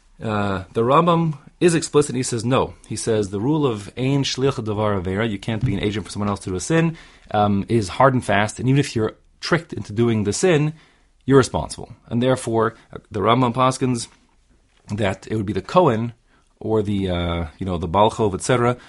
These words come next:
who took the animal, um, even though they're an unwitting thief, but they're a thief,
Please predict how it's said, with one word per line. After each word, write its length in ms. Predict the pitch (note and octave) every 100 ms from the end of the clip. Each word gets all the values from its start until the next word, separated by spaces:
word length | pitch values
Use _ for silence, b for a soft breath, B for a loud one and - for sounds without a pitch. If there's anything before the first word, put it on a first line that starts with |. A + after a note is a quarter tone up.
| B B
who 140 | -
took 180 | F#2 B2+
the 80 | -
animal, 460 | B2+ A#2+ A#2+ B2 - b b _ _ -
um, 400 | F2 E2+ D#2+ D#2+
even 160 | - F#2+
though 100 | E2+ E2
they're 200 | G2 F#2+
an 100 | - -
unwitting 720 | G2+ F#2+ F2+ - A2+ B2+ G#2
thief, 240 | - A2
but 100 | -
they're 100 | F2
a 40 | E2+
thief, 320 | D#3 G3